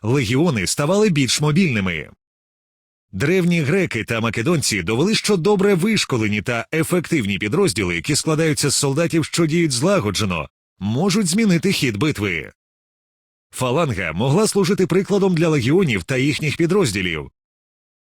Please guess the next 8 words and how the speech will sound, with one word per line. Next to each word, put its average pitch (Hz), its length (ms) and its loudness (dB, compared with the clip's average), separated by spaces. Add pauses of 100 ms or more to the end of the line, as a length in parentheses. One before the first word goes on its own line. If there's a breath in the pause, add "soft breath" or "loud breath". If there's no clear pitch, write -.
(260)
Римляни 98 680 -2
удосконалили 147 960 0
використання 156 720 0
військових 165 520 0
бойових 127 380 0
порядків 156 600 0
завдяки 180 520 0
тренуванням. 107 800 -2